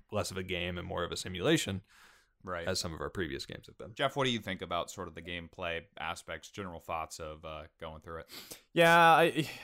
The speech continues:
Speaker 3: I agree with Garrett. It, I think they had the illusion of choice in the game. Um, I, I, I thought it was just me. I thought I, at first, until we discussed it afterwards, I thought I just got unlucky with some cards that I didn't feel like were that useful,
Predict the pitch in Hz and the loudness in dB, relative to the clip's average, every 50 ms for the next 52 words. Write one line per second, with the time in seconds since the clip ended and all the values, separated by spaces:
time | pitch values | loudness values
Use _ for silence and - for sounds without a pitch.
0 | - - 120 110 104 147 147 160 180 170 147 - 135 127 127 127 135 - 127 127 | -4 0 0 2 2 2 4 4 4 4 4 4 4 6 6 6 4 2 0 -2
1 | - 143 147 151 156 202 196 170 180 165 156 147 131 135 135 131 131 123 113 113 | 2 4 6 6 6 4 2 4 4 4 6 6 6 6 6 4 4 4 4 4
2 | 113 120 110 123 131 131 127 123 123 - - - _ _ - - - 131 120 127 | 4 4 2 2 2 4 4 2 2 -2 -12 -20 _ _ -6 0 4 4 6 6
3 | 139 143 - - - - 135 139 127 139 135 135 139 139 139 139 - - 110 110 | 4 2 -2 -4 -4 -2 -2 0 2 2 4 4 4 2 2 0 0 2 4 4
4 | 107 107 104 104 104 104 101 98 - - - 98 - - 117 117 113 - - _ | 6 6 4 4 2 0 -4 -6 -8 -8 -8 -6 -2 2 2 2 2 0 -4 _
5 | _ _ _ - 135 143 175 180 170 156 135 135 113 127 127 117 117 120 131 135 | _ _ _ 2 4 8 8 8 8 8 6 2 0 0 2 2 4 6 6 6
6 | 139 101 104 117 120 - 131 127 127 123 120 - - 110 113 - - 139 135 135 | 6 6 4 4 6 6 6 8 8 8 6 4 2 0 0 2 4 4 4 4
7 | 135 - - 120 110 127 117 113 113 110 110 98 90 110 - - 117 - - 104 | 4 0 -2 0 2 2 4 4 4 2 0 -2 -4 -2 0 0 0 2 2 2
8 | 104 101 101 - 127 123 117 107 110 - 120 113 113 110 107 110 - - _ - | 2 2 2 4 2 4 4 4 4 6 6 6 6 6 4 2 -2 -4 _ 0
9 | - 113 107 104 104 104 107 - 127 113 104 - 113 110 - 110 107 104 98 110 | 2 2 4 4 2 0 0 0 0 -2 -2 -2 -4 -2 2 2 2 2 4 4
10 | 104 101 95 113 107 107 - 123 113 107 104 104 101 104 101 90 92 98 98 - | 2 2 2 0 -2 -2 0 2 2 2 2 2 2 2 2 2 0 -4 -6 -4
11 | - 143 143 147 147 | -2 0 0 0 -2